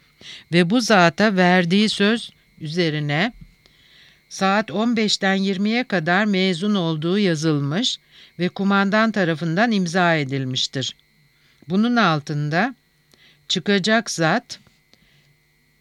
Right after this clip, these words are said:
Büyük Britanya'nın veya müttefiklerinin menfaatlerine aykırı hiçbir harekette bulunmayacağına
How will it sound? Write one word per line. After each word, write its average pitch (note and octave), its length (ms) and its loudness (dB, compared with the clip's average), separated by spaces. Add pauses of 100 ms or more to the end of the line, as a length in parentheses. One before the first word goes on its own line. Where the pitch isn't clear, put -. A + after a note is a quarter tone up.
(160)
Büyük G3+ 340 0
Britanya'nın F3 920 0
veya F#3+ 320 2
müttefiklerinin F#3 1300 -2
menfaatlerine F3+ 920 0
aykırı F3 440 0
hiçbir G3 380 -2
harekette F3+ 640 0
bulunmayacağına D#3 1080 0